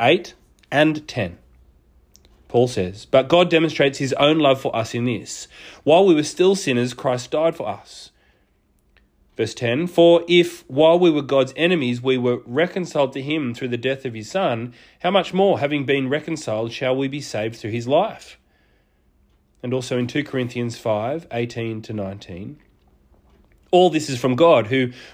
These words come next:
reconciled us to himself through Christ and gave us the ministry of reconciliation." That God was reconciling the world to himself in Christ, not counting people's sins against them,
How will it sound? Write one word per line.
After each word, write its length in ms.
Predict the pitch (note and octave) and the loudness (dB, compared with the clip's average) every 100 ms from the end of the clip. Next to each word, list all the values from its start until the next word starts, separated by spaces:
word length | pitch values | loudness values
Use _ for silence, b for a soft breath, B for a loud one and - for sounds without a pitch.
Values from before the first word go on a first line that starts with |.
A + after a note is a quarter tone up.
| - | -2
reconciled 840 | C3 F3 F#3 F3+ - C#3+ C#3 C3+ - | 2 2 0 -2 0 2 4 2 -2
us 260 | C3+ - | -6 -6
to 100 | - | -12
himself 460 | A#2 B2 B2 C3 B2 | -8 -8 -2 -4 -4
through 180 | - A#2 | -6 -6
Christ 540 | - D3 G#2+ A#2 - B B B | -2 0 0 -6 -14 B B B
and 280 | B2+ B2+ B2 | -2 0 0
gave 280 | C3+ D3+ D3 | 4 4 4
us 180 | A#2+ - | 0 -2
the 100 | A#2 | -4
ministry 440 | A#2+ A#2+ - A2+ | -2 -4 -4 -6
of 180 | A2 G#2 | -4 -6
reconciliation." 960 | G#2+ A2 G2 G#2+ G#2 A#2+ B2 F#2 G#2 - _ _ _ _ _ _ _ _ | -8 -8 -8 -4 -2 -2 -4 -10 -18 -20 _ _ _ _ _ _ _ _
That 200 | B2 B2 | -4 2
God 340 | D#3+ D#3+ A2+ | 4 4 4
was 160 | A#2+ A2+ | 0 0
reconciling 600 | B2+ B2+ A#2+ A#2+ A2+ A2+ | -2 -2 -4 0 0 0
the 80 | G#2+ | -2
world 260 | A#2+ B2+ B2 | 0 0 -2
to 60 | |
himself 460 | A2+ A2 - A2 - | -12 -10 -8 -8 -8
in 180 | A2 G#2+ | -12 -8
Christ, 540 | C3+ A2+ F2+ - - B - | -4 -4 -6 -18 -20 B -2
not 320 | D3 F#3+ G3 | 2 2 2
counting 300 | - F#3+ F#3 | 0 2 2
people's 400 | F3 D3+ D3+ C#3 | 0 -2 -2 -6
sins 340 | - D#3+ B2+ A#2+ | -4 -2 -2 -4
against 400 | A#2 D3+ D3+ G2+ | -4 -4 -6 -12
them, 300 | F2+ F#2 | -14 -16